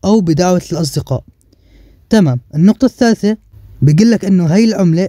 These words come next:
حتزيد سعرها مع الوقت، لأنه هاي العملة متوفرة لمنصات كثير مثل الألعاب وآليات المكافأة وال إن إف تي، فهيك حيزيد الطلب عليها وحيزيد سعرها مع الوقت.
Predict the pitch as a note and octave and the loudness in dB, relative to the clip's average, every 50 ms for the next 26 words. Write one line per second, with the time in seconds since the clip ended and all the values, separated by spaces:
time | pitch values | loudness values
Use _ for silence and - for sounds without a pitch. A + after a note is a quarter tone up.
0 | - _ - - - D3+ C#3+ E3 G#3 G#3+ - - A3 G#3 F#3+ F3 E3+ E3 E3 E3+ | -6 _ -14 -8 -6 -4 -2 0 0 0 0 -2 -2 0 0 0 0 0 0 0
1 | E3+ D#3+ C3 - - - _ _ _ _ _ - D3 E3 F#3 F#3+ F3+ F3 G3+ A3+ | 0 -2 -4 -6 -12 -20 _ _ _ _ _ -8 -2 0 2 4 4 4 4 2
2 | A#3 G#3+ G3+ F#3+ F#3 F#3 G3 F#3+ F3 D3 - G#3+ G3+ - - F#3 F#3 F#3+ F3 D3+ | 2 0 0 0 0 0 -2 -2 -4 -4 -4 -6 -6 -4 -4 -4 -2 0 2 2
3 | D#3 E3 E3+ F3 D#3+ - - G#3 G#3 - - - - F#3+ E3 C3+ B2+ D3+ E3 - | 2 4 2 2 0 0 0 0 -2 -2 -6 -6 -2 -2 0 0 0 -2 -2 -2
4 | F3+ E3+ - D#3 D3 D3 C3+ C#3+ D#3+ F#3 F#3 F3 D#3+ B2 D3 C#3+ C#3+ D#3 D#3+ C#3+ | -4 -4 -2 -2 -2 0 0 0 0 0 0 -2 -4 -4 -2 -2 -2 -2 -2 -2
5 | D3+ D3 C#3 - F3+ F3+ - - F3+ F#3 F#3+ _ _ _ _ _ _ _ - C#3+ | -2 -2 -2 0 -2 -4 -2 -2 -4 -4 -4 _ _ _ _ _ _ _ -4 -2
6 | D3+ D3+ - - F3 F3 F3 E3 - E3+ D#3 - - - - - - - E3+ D3+ | -2 -2 0 0 2 2 2 2 0 -4 -6 -6 -8 -20 -20 -16 -10 -6 -4 -4
7 | C3+ - _ _ _ _ _ _ - - D#3+ F#3+ G#3 - - - F#3 E3+ D3+ E3+ | -4 -6 _ _ _ _ _ _ -2 0 0 0 0 -2 -2 -4 -2 -2 0 2
8 | G#3+ G#3+ F#3+ G3+ F#3 - _ - - F#3 F#3 F#3 E3+ E3 E3+ F#3 F3+ F3 F3 F3 | 0 2 0 -2 -4 -6 _ -6 -2 0 0 0 0 0 0 0 0 0 0 -2
9 | - - D#3 D3 C#3 D3+ E3+ E3+ C3+ - - - F3+ D#3+ D#3+ D3+ D3 D3 C#3+ C#3 | -4 -4 -4 -2 0 0 -2 -2 -4 -6 -6 -4 -4 -2 -2 0 0 0 0 0
10 | C#3+ C#3+ C3 - - - - | 0 -2 -4 -6 -8 -18 -20